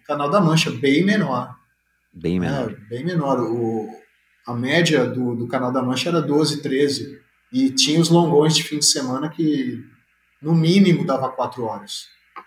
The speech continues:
Speaker 2: E em água
Speaker 1: Ah,
Speaker 2: aberta aí, os longões.
Speaker 1: Em, em águas abertas.
Speaker 2: Aham.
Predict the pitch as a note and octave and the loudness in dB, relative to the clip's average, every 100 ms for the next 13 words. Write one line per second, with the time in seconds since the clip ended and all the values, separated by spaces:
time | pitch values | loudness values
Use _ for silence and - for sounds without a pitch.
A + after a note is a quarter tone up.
0 | _ _ _ - F#2 F#2 F#2 G#2 F#2 E2 | _ _ _ -6 0 2 2 2 2 0
1 | - D2+ C2+ C#2 D#2 F2+ E2 D#2+ C#2 B2 | -2 -6 -6 -8 -4 -2 0 -2 -2 -2
2 | B2 B2+ D3+ - A2+ A2 - - - - | 0 0 0 0 -2 -4 -10 -10 -10 -10
3 | - _ _ D#2+ D#2 E2 | -16 _ _ -10 -6 -6